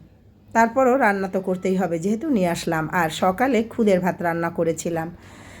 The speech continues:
সেটা অনেকটাই ছিল। আর গতকালকে মাছ রান্না করেছি, সেটাও আছে।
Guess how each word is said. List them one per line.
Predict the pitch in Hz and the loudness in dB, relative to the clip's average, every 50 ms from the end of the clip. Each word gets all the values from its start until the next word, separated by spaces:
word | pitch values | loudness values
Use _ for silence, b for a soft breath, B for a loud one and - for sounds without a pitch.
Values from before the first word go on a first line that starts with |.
| B B | B B
সেটা | - - 254 247 - 285 269 - | 0 2 2 4 4 4 2 4
অনেকটাই | 233 226 233 247 262 262 - - 269 269 269 | 4 4 4 4 2 -2 -2 0 0 0 0
ছিল। | - - - 202 180 170 165 | 0 2 2 2 2 2 0
আর | 156 165 175 165 160 160 | -2 0 -2 -2 -2 0
গতকালকে | 190 190 202 202 247 226 - 254 254 247 285 277 | 2 2 2 0 -2 -2 0 0 0 0 0 0
মাছ | 247 208 190 202 - 226 | 0 2 0 0 -2 -2
রান্না | 226 226 240 240 247 | 0 0 0 0 0
করেছি, | 247 - 262 247 269 262 - - 220 247 240 | 0 0 2 2 2 0 0 -2 -2 -2 -2
সেটাও | - - - 220 208 202 180 165 | -4 -2 -2 0 2 2 2 2
আছে। | 160 165 160 - - 180 165 | 0 -4 -4 -4 -4 -6 -6